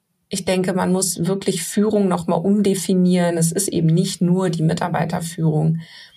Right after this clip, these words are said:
Es geht vor allen Dingen und heute umso mehr um diese Arbeit am Unternehmen, Arbeit an der Organisation und die ständige Frage, ist das, wie wir gerade unterwegs sind, auch morgen wohl noch das Richtige?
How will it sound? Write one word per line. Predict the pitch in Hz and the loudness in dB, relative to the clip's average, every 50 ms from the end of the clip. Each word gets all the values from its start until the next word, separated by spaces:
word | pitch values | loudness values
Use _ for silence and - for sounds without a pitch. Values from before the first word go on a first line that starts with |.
| - _ _ _ _ - - | -20 _ _ _ _ -8 -6
Es | 160 - - | -6 -4 -2
geht | 190 196 196 | -2 -2 -2
vor | - - - - - | -2 -4 -6 -4 -4
allen | - - - 180 196 202 | -4 -2 0 2 2 2
Dingen | 185 185 175 | 2 2 0
und | 160 165 165 - - | 0 0 0 0 0
heute | 165 165 170 165 - | 0 -2 -2 -2 -2
umso | 165 185 202 220 214 214 180 | 0 0 0 0 2 0 0
mehr | 175 170 165 160 156 156 165 165 165 | 2 2 2 2 2 2 2 2 2
um | 175 185 165 | 0 0 0
diese | 165 165 165 - - - - | 0 0 -2 -4 -6 -4 -4
Arbeit | 139 147 160 160 165 165 160 160 165 - - | -2 0 2 2 2 2 2 0 -2 -2 -2
am | 151 165 185 | 0 0 0
Unternehmen, | 190 170 - 180 175 185 175 160 160 160 151 151 156 156 160 160 160 | 0 0 0 -2 0 0 2 2 2 2 2 2 2 2 2 2 0
Arbeit | 151 151 151 151 151 151 - - | -2 -2 0 0 -2 -2 -4 -6
an | - - 175 202 | -4 -2 0 2
der | 208 202 170 | 2 2 2
Organisation | 160 175 170 170 170 170 160 156 156 156 - - - - 151 143 151 156 151 | 0 0 -2 -2 -2 0 0 0 0 -2 -2 -6 -4 -4 -2 0 0 -2 -2
und | - 156 160 | -2 -4 -4
die | 160 143 | -4 -4
ständige | - - - - 180 196 214 214 196 208 160 | -6 -4 -2 0 0 2 2 0 0 -2 -4
Frage, | 165 - - - 147 147 143 151 143 - 160 151 - - - - - - - - _ _ _ - | -4 -4 -4 -2 -2 0 0 -2 0 0 0 -2 -2 -4 -16 -20 -20 -20 -20 -20 _ _ _ -8
ist | 165 165 165 - 170 | -6 -6 -4 -2 0
das, | 185 208 226 220 - - | 0 0 0 -2 -4 -2
wie | 196 190 - | -2 0 0
wir | 185 180 | 0 -2
gerade | 175 - - 151 151 160 160 165 165 | -2 -4 -6 -4 -2 0 0 0 0
unterwegs | 165 165 165 170 165 160 156 156 156 160 - - | 0 0 0 0 0 0 -2 -2 -2 -2 -6 -4
sind, | - 165 160 160 160 - - | 0 0 2 2 0 0 -4
auch | 156 160 165 - | -4 -4 -2 -2
morgen | 147 151 156 160 170 175 160 165 | 0 0 2 0 0 0 0 2
wohl | 156 165 160 | 2 2 2
noch | 160 160 160 - | 0 0 -4 -4
das | - 147 - - - 156 | -6 -6 -6 -6 -2 -2
Richtige? | 185 196 - - - 220 208 196 202 202 202 202 | 0 0 -2 -2 -2 -2 0 0 0 0 0 -2